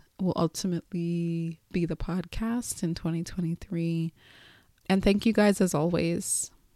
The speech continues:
Thank you guys as always. I really appreciate you all, every single one of you. I say this over and over, but it never gets old for me that people choose to listen to this podcast, you know,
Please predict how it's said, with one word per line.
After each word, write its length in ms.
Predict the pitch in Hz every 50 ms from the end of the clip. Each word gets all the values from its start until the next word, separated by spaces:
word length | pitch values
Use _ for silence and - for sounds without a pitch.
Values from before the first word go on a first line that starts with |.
| _ _ -
Thank 240 | 185 180 180 - 208
you 80 | 180
guys 380 | - 175 175 165 170 170 - -
as 180 | - 170 -
always. 400 | - 165 156 160 165 165 160 - -
I 40 | 175
really 320 | 165 175 170 170 170 165
appreciate 680 | 165 - - 180 165 - - - - 180 165 165 - -
you 180 | 170 156 - -
all, 240 | - 165 160 160 - -
every 220 | - 190 190 196 196
single 340 | - - 190 180 180 175 175
one 160 | 175 170 175
of 180 | 175 170 175
you. 160 | 185 175 170 160
I 80 | 160
say 200 | - - - 170
this 200 | 170 - 185 - -
over 240 | 180 175 170 190 175
and 100 | 170 170 -
over, 400 | - 175 165 165 180 165 165 165 - - - - - - - - - - _ -
but 340 | 190 165 - 185 - -
it 140 | 208 208 -
never 260 | 202 202 196 208 233
gets 260 | 233 - 240 240 - - - -
old 280 | 165 165 175 180 185 -
for 220 | - - 214 208
me 440 | 202 202 202 202 208 208 208 208 208
that 320 | 202 - 180 165 - -
people 360 | - - 190 - - 180 170
choose 400 | 165 - - 208 175 185 185 - -
to 140 | - - 180
listen 680 | 165 160 170 180 - - 214 196 202 202 208 214 214
to 400 | - - - 220 220 220 220 220
this 180 | 214 214 220 -
podcast, 960 | - - 214 214 220 - - - 220 214 220 233 240 - - - - - - - _ - - - - - - - _ _ -
you 140 | - 208 202
know, 260 | 202 180 180 185